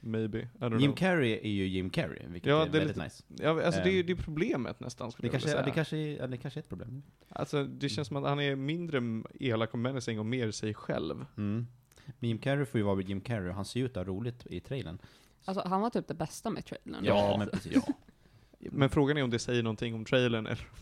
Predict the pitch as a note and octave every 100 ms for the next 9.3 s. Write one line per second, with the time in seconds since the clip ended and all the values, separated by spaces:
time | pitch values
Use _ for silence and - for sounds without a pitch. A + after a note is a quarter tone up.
0 | C3+ C#3 A#2+ C3+ B2+ B2 G2+ - C#3+ -
1 | C#3+ A2 - B2 B2 A2+ A2+ A2 - A#2+
2 | A2+ B2 A#2+ A2 A2 G#2+ A2 F#2 G2 G2
3 | F#2+ G2+ F#2+ - G2+ F#2+ F#2+ F#2+ G2 F#2
4 | F#2+ F2 E2+ - - - - G2 G2 F#2+
5 | F#2+ F#2+ G2 G#2 E2 G#2+ - - G#2 G2
6 | G2 G2 F#2+ G#2 G2 G2+ G2+ G2+ G2 G2
7 | - C3+ C3+ C3+ C3 C3 G2 F#2 F#2 F#2
8 | G2 F#2+ F#2+ F#2+ - - G2+ F#2+ G2+ -
9 | - - -